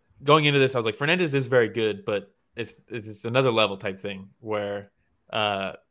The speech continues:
and immediately you see it. Pachicha hits her, and you could see Lara's like, "Oh, I don't think I've ever been hit like that."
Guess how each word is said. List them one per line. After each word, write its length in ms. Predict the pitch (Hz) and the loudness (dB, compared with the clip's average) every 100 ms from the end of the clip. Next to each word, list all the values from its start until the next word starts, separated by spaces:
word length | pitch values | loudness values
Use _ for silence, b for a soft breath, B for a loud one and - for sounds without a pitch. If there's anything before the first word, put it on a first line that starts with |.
| _ 123 | _ -4
and 120 | 117 | -2
immediately 460 | 120 147 131 110 | 0 2 2 -2
you 100 | 107 | -6
see 200 | 104 113 | -10 -8
it. 200 | 98 - | -10 -10
Pachicha 540 | 120 107 120 120 104 95 _ | -12 -8 -4 0 0 -2 _
hits 240 | - 135 | -4 0
her, 280 | 151 156 160 _ _ _ _ - | 0 0 -2 _ _ _ _ -4
and 340 | 113 110 110 | 0 0 -2
you 80 | 117 | -6
could 140 | 120 101 | -6 -6
see 280 | - 131 | -2 0
Lara's 400 | 110 107 104 101 | 4 4 4 0
like, 320 | 101 95 95 - _ _ - | -4 -8 -10 -18 _ _ 0
"Oh, 880 | 123 123 127 123 110 104 98 95 _ _ _ _ _ - | 2 4 2 2 0 -2 -6 -14 _ _ _ _ _ -4
I 100 | 120 | -4
don't 160 | 143 127 | -4 -6
think 200 | 110 110 | -8 -6
I've 120 | 104 | -6
ever 160 | 107 | -8
been 160 | 113 127 | -8 -6
hit 160 | 139 117 | -6 -4
like 200 | 101 98 | -6 -10
that." 240 | 95 - | -14 -16